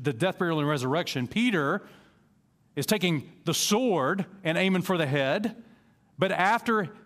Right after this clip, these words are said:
his conversion in Acts chapter two, after he's filled with the Spirit of God, man, he's a different guy. Because when you read the book of Acts and you read how God used Peter in the book of Acts, when he preached God's word,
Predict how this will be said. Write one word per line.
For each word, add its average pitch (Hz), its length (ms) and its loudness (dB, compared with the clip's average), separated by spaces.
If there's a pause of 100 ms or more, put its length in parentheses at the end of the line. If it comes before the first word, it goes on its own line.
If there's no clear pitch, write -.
(120)
his 196 160 0
conversion 180 800 2
in 175 100 0
Acts 175 220 0
chapter 170 240 0
two, 208 340 0
after 196 260 2
he's 185 240 2
filled 262 460 0
with 208 120 0
the 185 80 2
Spirit 214 280 0
of 160 120 -4
God, 170 520 2 (640)
man, 127 120 -4
he's 147 120 -2
a 123 60 -6
different 131 300 -6
guy. 143 320 -4 (1200)
Because 123 200 -4
when 139 120 0
you 139 80 0
read 156 160 0
the 151 40 -4
book 147 160 -2
of 139 60 -4
Acts 147 600 -4 (280)
and 143 160 0
you 147 100 0
read 175 260 2
how 175 160 2
God 160 380 0
used 190 500 0
Peter 190 300 0
in 190 60 0
the 175 60 0
book 185 160 -2
of 165 100 -2
Acts, 170 520 -2 (380)
when 180 200 2
he 185 160 4
preached 208 560 0
God's 180 320 2
word, 208 680 0